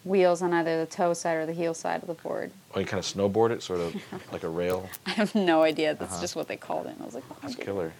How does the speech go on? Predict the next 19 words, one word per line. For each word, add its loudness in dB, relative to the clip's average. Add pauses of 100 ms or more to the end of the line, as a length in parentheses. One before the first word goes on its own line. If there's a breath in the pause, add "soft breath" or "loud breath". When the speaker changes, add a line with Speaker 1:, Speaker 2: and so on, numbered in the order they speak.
(200)
Speaker 1:
Side -6
Speaker 2:
Slide? -4
Speaker 1:
manual. -8
Speaker 2:
Did 0
you -4
slide 0
too, 0
or 2
you -4
just -10
literally -4 (300 loud breath)
Speaker 1:
Nah. 0
Speaker 2:
sort 2
of -2
did -4
the -6
car 0
sideways -8
thing? -14